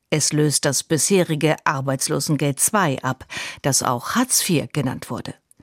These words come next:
Bürgergeld gibt es für Menschen, die grundsätzlich als erwerbsfähig gelten, aber kein Einkommen haben oder zu wenig Geld verdienen, um für sich und ihre Familie zu sorgen.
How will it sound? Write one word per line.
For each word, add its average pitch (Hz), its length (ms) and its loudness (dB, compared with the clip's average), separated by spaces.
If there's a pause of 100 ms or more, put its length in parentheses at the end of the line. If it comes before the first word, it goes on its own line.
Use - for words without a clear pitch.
(360)
Bürgergeld 202 600 2
gibt - 220 -4
es 180 120 -2
für 202 120 4
Menschen, 175 520 4
die 190 240 2
grundsätzlich 151 960 0
als 147 280 -2
erwerbsfähig 165 1000 -2
gelten, 135 480 2 (260)
aber 147 300 0
kein 143 320 2
Einkommen 147 680 2
haben 151 300 2
oder 190 420 0
zu 233 240 0
wenig 226 360 4
Geld 175 260 2
verdienen, 208 500 4
um 220 180 2
für 233 200 2
sich 220 320 2
und 214 160 0
ihre 190 240 -2
Familie 151 600 2
zu 220 200 2
sorgen. 165 420 -2